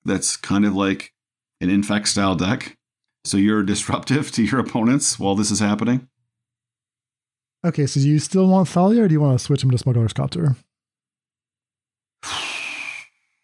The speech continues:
Speaker 1: I think you probably need Thalia, honestly, <laughs> to be competitive. But I guess we have to see how the, uh, the format shakes out.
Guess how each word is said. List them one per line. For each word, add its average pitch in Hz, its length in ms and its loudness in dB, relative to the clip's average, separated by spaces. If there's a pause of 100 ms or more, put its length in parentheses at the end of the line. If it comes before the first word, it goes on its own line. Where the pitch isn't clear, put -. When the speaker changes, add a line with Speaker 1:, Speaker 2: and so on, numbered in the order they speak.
(920)
Speaker 1:
I 135 80 0
think 262 200 2
you 156 100 2
probably 110 380 0
need 104 200 4
Thalia, 104 380 -2
honestly, 110 720 0 (760)
<laughs> - 800 -6
to 123 180 2
be 113 160 4
competitive. 113 840 0
But 95 320 -2
I 127 80 0
guess 131 180 0
we 185 40 0
have 156 100 0
to 127 80 0
see 135 180 2
how 117 180 2
the, 104 260 4
uh, 92 260 0
the 87 100 -2
format 95 400 0
shakes 73 300 -2
out. 69 320 -2